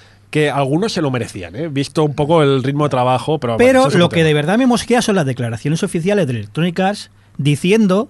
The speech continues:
Speaker 2: textualmente, "Cancelamos el desarrollo del juego, eh, de modo historia porque el feedback de los usuarios nos dicen que quieren otra cosa que puedan revisitar más, es decir, un Destiny".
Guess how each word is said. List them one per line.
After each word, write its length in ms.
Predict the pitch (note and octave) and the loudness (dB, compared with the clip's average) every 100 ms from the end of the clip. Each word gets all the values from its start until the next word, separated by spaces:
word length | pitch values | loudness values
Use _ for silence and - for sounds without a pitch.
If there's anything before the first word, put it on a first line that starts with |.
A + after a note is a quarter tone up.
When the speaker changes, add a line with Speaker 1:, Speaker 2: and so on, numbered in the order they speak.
| - | -6
Speaker 2:
textualmente, 960 | - C3 - F3 E3 F3 F3+ D#3+ G3 - - _ _ _ _ _ _ - | -6 -4 0 2 2 2 0 0 -2 -6 -20 _ _ _ _ _ _ -10
"Cancelamos 640 | - D#3+ D3 D#3+ G3+ A#3+ A3+ | 0 0 2 0 2 2 2
el 100 | F#3+ | 0
desarrollo 460 | F3+ F3+ F#3 G3 | 0 0 0 0
del 140 | D3 B2+ | 0 -2
juego, 500 | - F#3 F#3+ A#2 - _ - | -2 0 0 -4 -8 _ -8
eh, 200 | C#3 C3 | -6 -4
de 320 | B2 B2+ B2 | -4 -4 -2
modo 220 | B2+ E3 G3+ | 0 2 0
historia 580 | - G3+ G3+ E3 F#3 - - - | 0 -2 0 0 -2 -6 -20 -8
porque 280 | - D3+ - | -2 -2 0
el 120 | C#3+ B2+ | -2 -2
feedback 580 | C4 C#4+ F3+ E3 C#3 B2+ | -2 -2 -2 -2 -4 -2
de 160 | F3+ | -2
los 160 | A#3+ D4 | 0 -2
usuarios 680 | C#4+ C4 G#3+ F#3+ F3+ G#3 - - - | 0 2 2 2 -2 -4 -12 -20 -8
nos 140 | - E3+ | 0 2
dicen 220 | G3+ A3+ | 2 0
que 120 | G3+ | 0
quieren 200 | G3+ G#3+ | 0 0
otra 180 | G#3 G3 | 0 -2
cosa 260 | G#3 - G#3 | -2 -2 -2
que 80 | F3+ | 0
puedan 220 | G#3+ G#3 | 0 0
revisitar 440 | F#3+ E3+ D#3+ F3 | 0 -2 -2 -2
más, 320 | D#3 C#3+ - - - | -2 -4 -6 -18 -12
es 100 | F3 | -4
decir, 260 | F3+ F3+ D#3 | -2 0 0
un 140 | E3 | 0
Destiny". 440 | D3 D3+ - G#2+ | 0 -4 -8 -14